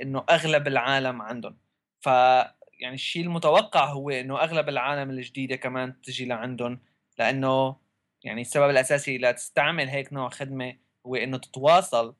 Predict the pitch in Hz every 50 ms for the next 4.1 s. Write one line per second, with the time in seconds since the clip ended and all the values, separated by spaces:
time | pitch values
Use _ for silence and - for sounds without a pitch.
0 | _ _ - 127 123 120 110 110 - - _ - - 123 - - - 135 127 131
1 | - - 127 123 120 117 113 107 104 - - - - - _ _ _ _ - 151
2 | 151 156 156 151 131 127 151 151 147 151 156 151 151 147 - 135 127 135 135 135
3 | 135 135 131 127 123 123 127 120 117 120 117 - 123 120 117 - - 120 113 -
4 | -